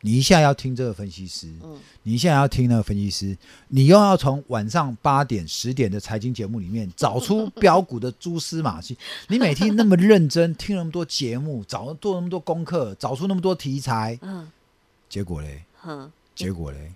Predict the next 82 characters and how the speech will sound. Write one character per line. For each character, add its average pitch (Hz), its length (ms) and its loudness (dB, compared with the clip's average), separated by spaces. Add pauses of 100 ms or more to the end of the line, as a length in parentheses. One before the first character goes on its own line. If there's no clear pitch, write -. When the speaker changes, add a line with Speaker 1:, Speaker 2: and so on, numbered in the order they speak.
(140)
Speaker 2:
就 320 140 -2
问 370 160 6
问 370 180 4
你 208 120 2
自 277 180 -2
己 - 140 -4
到 254 100 0
底 226 60 6
Speaker 1:
对 - 20 4
不 135 60 4
对？ - 40 6
Speaker 2:
赚 107 140 6
钱 165 160 -2
了 165 100 -4
没 139 200 -6
嘛， 143 240 -10
好 156 100 -8
不 160 60 -6
好？ 165 120 -2
Speaker 1:
这 143 120 0
个 123 160 -2
K 160 240 2
D 156 220 -2
低 151 200 0
档 90 180 0
交 107 220 0
叉， 104 400 -2
就 127 160 4
一 - 20 0
看 127 220 0
去， 113 140 -4
Speaker 2:
啊。 95 40 -2
Speaker 1:
每 101 160 2
一 127 40 4
个 127 120 4
都 120 140 0
低 120 160 -6
档 87 140 -6
交 92 200 -12
叉， 92 220 -14
那 123 140 -6
是 123 100 -2
要 113 60 0
买 92 160 -2
哪 78 100 -6
一 76 80 -8
只？ 76 240 -10 (540)
Speaker 2:
嗯。 190 360 -16 (220)
Speaker 1:
哦， 98 360 0
有 98 100 -2
没 104 100 2
有？ 104 240 -2 (140)
Speaker 2:
嗯。 156 340 -18 (240)
Speaker 1:
结 135 140 4
果 123 120 4
嘞， 113 300 -2 (160)
护 156 100 -4
国 120 140 0
神 110 160 -2
山 113 180 0
今 113 140 -6
天 113 100 0
不 107 80 -6
涨 85 280 -6
啊。 69 240 -16
Speaker 2:
嗯。 190 340 -12 (120)
Speaker 1:
我 95 100 -4
们 107 80 -2
的 117 60 2
两 143 160 -4
只 120 120 -6
股 92 140 -8
票 92 200 -6
飙 92 200 -6
出 101 140 -6
去， 101 120 -4
飙 92 140 0
涨 165 160 0
停。 180 140 -6
Speaker 2:
涨 - 20 -6
停 202 80 -8
板， 147 300 -4